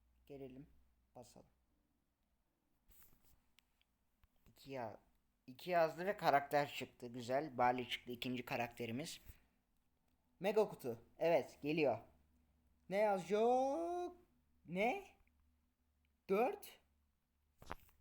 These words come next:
Küfür ediyor oyun bize. Resmen oyun bize küfür etti şu an. Şuradan devam edelim bari.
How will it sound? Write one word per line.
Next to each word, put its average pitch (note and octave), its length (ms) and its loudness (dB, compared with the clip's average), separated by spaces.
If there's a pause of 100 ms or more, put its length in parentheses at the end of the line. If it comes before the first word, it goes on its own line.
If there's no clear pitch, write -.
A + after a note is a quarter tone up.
(1080)
Küfür B3 300 -2
ediyor A3 320 4
oyun F3 220 4
bize. D3 340 -2 (380)
Resmen G#3+ 440 4
oyun A#3 280 4
bize A3+ 240 -2
küfür A#3+ 320 0
etti F#3+ 280 0
şu C#3+ 200 -2
an. B2+ 100 -4 (1400)
Şuradan B2 160 -18
devam A2 200 -16
edelim G#2 360 -20
bari. - 140 -20